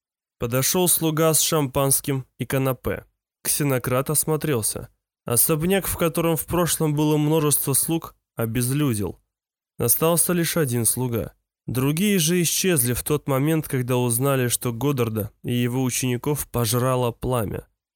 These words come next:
Похоже, ксенократ был не единственным, кому принесла свободу безвременная кончина Годдарда.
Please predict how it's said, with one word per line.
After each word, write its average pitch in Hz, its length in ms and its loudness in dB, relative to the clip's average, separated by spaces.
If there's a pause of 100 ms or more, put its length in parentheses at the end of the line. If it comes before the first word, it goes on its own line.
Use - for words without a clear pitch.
Похоже, 143 560 0
ксенократ 143 640 0
был 139 220 2
не 135 180 2
единственным, 123 680 0
кому 120 260 0
принесла 120 480 0
свободу 120 580 0
безвременная 110 680 0
кончина 110 520 -2
Годдарда. 110 600 -4